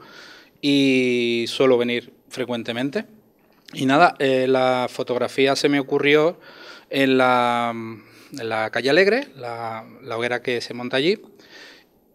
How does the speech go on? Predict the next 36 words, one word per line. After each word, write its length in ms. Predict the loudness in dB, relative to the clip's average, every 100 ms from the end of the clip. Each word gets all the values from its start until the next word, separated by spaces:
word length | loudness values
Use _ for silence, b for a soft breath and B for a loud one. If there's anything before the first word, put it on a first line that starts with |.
| -2
Y 360 | 0 0 0
me 100 | 2
llama 180 | 2 2
muchísimo 400 | 2 -2 -4 -2
la 60 | -2
atención 960 | 0 0 2 2 0 -2 0 0 0
la 120 | -2 -4
fila 480 | -4 2 2 2
que 80 | 0
se 160 | -4 -4
monta 800 | -2 -2 -2 -2 0 -2 -2 -4
de 100 | -8
fotógrafos, 680 | -8 -2 2 2 0 -8 -10 -14
que 540 | -10 -6 -4 -2 -4
es 60 | -2
verdad 280 | -4 -4
que 120 | -2 -2
ha 200 | -2 -4
habido 240 | -4 -4
mucha 260 | -8 -8 -8
participación 640 | -8 -8 -10 -8 -8 -8
este 160 | -4
año, 240 | -2 -2 -8 B B B B B _
y 160 | -2
los 140 | -2 -2
flashes. 420 | -6 -8 -14 -16 -20
Y 120 | -14 -12
entonces, 1160 | -8 -6 -4 -4 -2 0 0 -2 -2 -4 -6 -4
desde 220 | -4 -2
pequeñito 480 | -2 -2 -2 2 2
me 80 | 2
llama 640 | 0 0 0 -2 -2 -2
mucho 280 | -4 -4 -2
la 60 | -2
atención 480 | -4 -12 -6 -6 -4
el, 420 | -4 -6 -8 -12